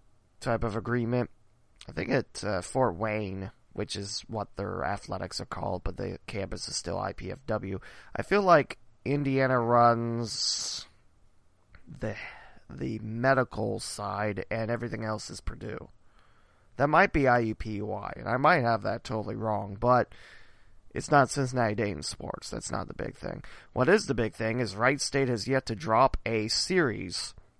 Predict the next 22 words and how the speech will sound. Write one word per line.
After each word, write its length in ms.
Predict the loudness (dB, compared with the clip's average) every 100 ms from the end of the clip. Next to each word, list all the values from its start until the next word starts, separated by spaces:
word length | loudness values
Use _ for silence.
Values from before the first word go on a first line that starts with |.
| -12
in 100 | -8
Horizon 520 | -2 2 2 0 -4
League 220 | -6 -6 -4
play. 380 | 2 4 4 0 -12 -18 -18 -20 -20 -8
Milwaukee's 640 | 2 10 10 10 4 2
in 120 | 2 2
second 420 | 4 4 4 2
place. 400 | 4 2 2 2
U 160 | 6
I 180 | 8 6
C 560 | 4 0 0 2 2 -2 -8 -20 -20 -6
was 460 | 6 10 10 10 4
in 160 | 0
fifth 360 | 2 4 4 2
place 680 | 4 4 4 0 -2 -4 -8 -18 -20 -12
and 260 | -8 -6 -6
has 220 | -8 -4
now 420 | 0 4 2 0 -6 -20 -20 -20 -20 _ _ -12
risen 360 | -4 -2 0 0
up 200 | 0 0
to 120 | -6
third. 580 | 2 4 6 4 2